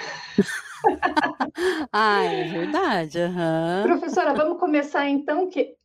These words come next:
Speaker 1: eu tô querendo saber o que que é esse microgerenciamento. Eu tô achando que eu até, assim, já, já fui meio assim, viu?
Speaker 2: Ah, é?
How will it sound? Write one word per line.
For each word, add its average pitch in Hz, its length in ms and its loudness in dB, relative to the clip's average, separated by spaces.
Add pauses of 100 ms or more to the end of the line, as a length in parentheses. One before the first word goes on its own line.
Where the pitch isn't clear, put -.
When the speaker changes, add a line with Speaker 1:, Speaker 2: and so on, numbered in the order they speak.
Speaker 1:
eu 269 220 6
tô 320 280 -2
querendo 294 540 0
saber 262 540 -2
o 285 160 -2
que - 180 -18
que 370 100 6
é 349 100 6
esse 294 200 -6
microgerenciamento. 269 1500 0
Eu 277 100 -6
tô 427 140 2
achando 370 760 0
que 302 320 -2
eu 349 240 2
até, 349 840 0
assim, 349 360 -2
já, 339 440 2 (760)
já 269 240 2
fui 339 360 0
meio 349 400 2
assim, 240 420 0
viu? 233 400 4 (440)
Speaker 2:
Ah, 185 300 2
é? 220 420 0